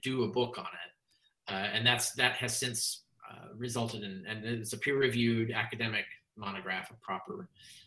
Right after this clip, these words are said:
monograph on it. And that, that has made me a, one of the world's leading experts on the historicity of Jesus. That isn't, of course, I would have gone on had my fans not basically funded my research onto that. I, I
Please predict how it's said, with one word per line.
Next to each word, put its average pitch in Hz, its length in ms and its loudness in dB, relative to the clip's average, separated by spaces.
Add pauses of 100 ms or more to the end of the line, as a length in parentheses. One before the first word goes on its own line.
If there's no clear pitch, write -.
(140)
monograph 90 520 -6
on 95 80 -10
it. 98 140 -14
And 120 120 0
that, 127 280 2
that 135 180 6
has 117 160 0
made 120 260 2
me 107 200 0
a, 95 100 -6 (340)
one 110 140 -8
of 98 60 -6
the 98 60 -4
world's 101 360 -4
leading 104 200 -4
experts 101 460 -2
on 92 120 -6
the 98 60 -8
historicity 95 640 -4
of 208 100 -6
Jesus. 123 460 0 (480)
That 156 160 10
isn't, 135 220 6
of 120 140 0
course, 127 300 4
I 117 60 4
would 117 140 0
have 104 100 -4
gone 107 220 -2
on 98 200 -2
had 104 200 -8
my 104 100 -6
fans 104 400 -2
not 98 240 -6
basically 95 560 -4 (600)
funded 101 340 -2
my 90 180 -6
research - 500 -6
onto 95 260 -12
that. - 200 -10
I, 107 240 0
I 113 40 2